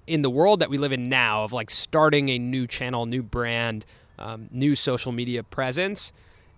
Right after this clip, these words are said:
there's so much content out there that your narrative and your, your story has to be really crystal clear so that I, I come to the platform and I understand exactly why I am subscribing and why I am here. And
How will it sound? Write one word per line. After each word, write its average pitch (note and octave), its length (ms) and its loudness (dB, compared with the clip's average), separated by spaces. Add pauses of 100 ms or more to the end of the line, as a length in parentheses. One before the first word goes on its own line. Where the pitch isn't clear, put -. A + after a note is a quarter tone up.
(120)
there's D#3 200 2
so F3+ 300 6
much D#3+ 220 2
content C#3+ 320 -2
out D#3 140 0
there F3+ 180 2
that C3 140 0
your B2+ 220 -2 (240)
narrative D#3 640 2
and A#2+ 140 -2
your, A2+ 200 -4
your A2+ 180 -10
story D#3 520 0
has C3+ 200 -2
to B2+ 80 -8
be A2+ 120 -8
really C3 420 -4
crystal A#2+ 440 -8
clear G2+ 460 -12 (260)
so - 140 -2
that C#3 160 2
I, D3 200 0 (100)
I D3 100 0
come D#3 220 -4
to C#3+ 80 -6
the B2 80 -4
platform C3 420 -2
and B2+ 80 -2
I A#2+ 60 -4
understand B2 340 -6
exactly A#2 560 -4
why B2 420 0
I A#2 220 -2
am G2+ 220 -10
subscribing G#2+ 720 -8
and G#2 100 -12
why B2+ 300 0
I A2+ 220 -6
am G2+ 400 -12
here. D3 340 -2
And A#2+ 180 -2